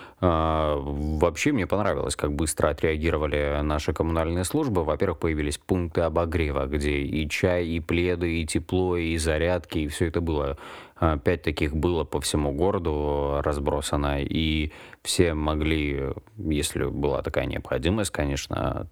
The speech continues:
там провести время. Но лучше, конечно, дома и не выбираться, как делали это многие, э, особенно те, которые не обладают, так сказать, в комплекте зимней резиной.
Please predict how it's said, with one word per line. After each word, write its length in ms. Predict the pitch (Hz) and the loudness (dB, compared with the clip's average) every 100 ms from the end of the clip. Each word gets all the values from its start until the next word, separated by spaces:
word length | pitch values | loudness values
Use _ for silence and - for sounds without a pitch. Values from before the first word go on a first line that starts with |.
| - | 2
там 280 | 78 87 90 - | 2 2 -2 0
провести 540 | 80 73 - - 90 | 0 0 -2 0 0
время. 640 | 87 82 85 76 67 69 - - - | 0 2 2 0 -2 -6 -10 -20 0
Но 160 | 95 87 | 2 2
лучше, 240 | 80 - | -2 -2
конечно, 440 | 78 73 - - | 0 -2 -2 0
дома 420 | 80 78 67 - - | 2 2 0 -4 -2
и 180 | 71 73 | 0 0
не 80 | |
выбираться, 640 | 78 78 76 67 - - 71 | 0 0 0 0 -2 -2 0
как 380 | 71 71 78 73 | 0 0 0 2
делали 400 | 82 78 78 78 | 2 2 0 0
это 300 | - 85 82 | 0 0 0
многие, 640 | 82 92 135 131 87 78 - - - - | 2 2 2 0 0 -2 -4 -14 -16 -2
э, 560 | - 82 78 73 67 71 | 2 2 2 2 2 0
особенно 440 | 71 - 82 78 | 0 0 2 0
те, 160 | 78 113 | 0 -4
которые 580 | - 78 80 78 76 78 | -4 -2 0 0 0 0
не 220 | 87 107 | 0 0
обладают, 640 | - 92 90 85 101 98 | 0 0 0 2 0 0
так 140 | - - | -4 -4
сказать, 340 | - 90 90 | 0 0 0
в 100 | - | -2
комплекте 720 | 87 78 90 98 - 101 90 85 | 0 0 0 -2 0 0 2 2
зимней 480 | 80 82 85 80 - | 2 2 2 0 0
резиной. 760 | 87 92 87 80 69 67 | 0 2 0 0 0 -2